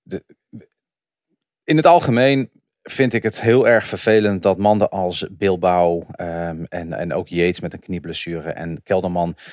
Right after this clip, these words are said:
met een mech-, eh, mechanisch, eh, probleem, dat, dat soort, eh, verschillende redenen, maar dat ze door pech of dat soort problemen uit het klassement vallen. Dat vind ik echt verschrikkelijk aan zoiets. Maar het hoort erbij.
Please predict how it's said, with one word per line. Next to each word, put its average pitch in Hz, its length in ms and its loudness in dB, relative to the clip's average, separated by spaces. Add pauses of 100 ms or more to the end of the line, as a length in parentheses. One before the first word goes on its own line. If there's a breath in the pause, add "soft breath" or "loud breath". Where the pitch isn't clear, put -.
(140 loud breath)
met 90 140 -10
een 85 100 -6
mech-, 85 240 -4
eh, 87 120 -10
mechanisch, 87 640 -4
eh, 87 160 -4
probleem, 92 440 -4
dat, 90 200 -10
dat - 220 -6
soort, - 220 -8
eh, - 100 -12 (140)
verschillende 120 440 -2
redenen, 98 420 0
maar 90 80 -2
dat 90 180 -2
ze - 120 -12
door 85 280 -6 (380 soft breath)
pech - 260 2
of - 160 -10
dat 92 120 -2
soort - 180 -12
problemen 85 400 -4
uit 78 100 -2
het 78 100 -10
klassement 78 480 -8
vallen. 73 220 -6
Dat 78 140 -8
vind - 140 -10
ik 82 60 -10
echt - 320 -8
verschrikkelijk - 720 -2
aan 90 100 -2
zoiets. 90 240 -8
Maar 135 100 2
het 135 100 4
hoort 139 120 2
erbij. 190 300 4